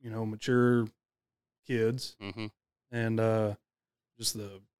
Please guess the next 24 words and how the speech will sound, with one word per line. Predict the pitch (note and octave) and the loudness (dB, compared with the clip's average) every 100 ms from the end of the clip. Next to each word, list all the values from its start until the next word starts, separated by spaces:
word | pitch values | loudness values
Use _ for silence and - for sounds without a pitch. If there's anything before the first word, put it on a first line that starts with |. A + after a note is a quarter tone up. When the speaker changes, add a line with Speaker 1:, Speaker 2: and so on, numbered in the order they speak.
| _ _ | _ _
Speaker 1:
feeling | C3 C3+ C3 B2+ | 2 4 4 2
when | A#2+ | 0
the | |
band | A2 B2 B2+ A#2+ | -2 -2 0 0
played | B2+ B2 B2+ B2+ | 0 2 2 2
and | A#2+ | 0
then | A#2 | 0
walking | A#2+ A#2+ B2 | 0 0 -2
in | B2 | -4
and | C3 B2 | -2 -2
stuff. | - C3+ C3 | -4 -6 -6
I | A#2 | -10
mean, | A#2 A#2+ | -8 -6
it's, | C3+ - - - _ - | -6 -8 -12 -16 _ -18
it | A#2+ _ | -18 _
feels | D3+ E3 C#3 | -2 2 2
different. | A#2+ C3+ - F#2+ | 6 4 4 -6
I'm | G#2+ | -12
just | A2 | -12
trying | - B2+ A#2 | -4 0 2
really | B2+ C#3+ C#3 B2+ | 6 6 6 6
hard | B2 A#2+ G#2+ | 4 2 0
to, | |
like, | G2+ | -6